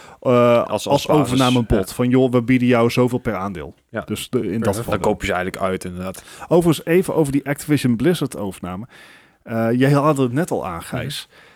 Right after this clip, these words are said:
Speaker 1: Maar, eh, wat Microsoft eigenlijk redelijk laat ermee begon... omdat
Speaker 2: Ja.
Speaker 1: er eerst andere kabels opgekust worden. Schijnbaar, ehm, want die data is nu be-, eh,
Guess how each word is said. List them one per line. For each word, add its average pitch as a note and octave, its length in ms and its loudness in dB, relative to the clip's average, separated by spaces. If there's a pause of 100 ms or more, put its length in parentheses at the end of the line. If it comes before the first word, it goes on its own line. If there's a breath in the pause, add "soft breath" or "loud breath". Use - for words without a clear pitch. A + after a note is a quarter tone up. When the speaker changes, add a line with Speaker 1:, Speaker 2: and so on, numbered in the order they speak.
(200 soft breath)
Speaker 1:
Maar, B2 580 2
eh, A#2 60 0
wat B2 200 2
Microsoft C#3 360 0
eigenlijk D#3+ 340 0
redelijk C#3+ 280 2
laat C3+ 500 2
ermee B2+ 260 2
begon... C3+ 300 0
omdat C3 240 2
Speaker 2:
Ja. - 60 0
Speaker 1:
er - 60 -4
eerst C3 180 -2
andere C#3+ 200 -4
kabels G2 240 -4
opgekust - 360 -14
worden. E2+ 200 -14 (640 loud breath)
Schijnbaar, E3 840 0 (400)
ehm, A2+ 600 -2 (140)
want B2+ 340 -2
die C3 140 0
data C#3 340 4
is B2+ 80 -2
nu C3+ 100 2
be-, B2 280 0 (160)
eh, B2 120 -8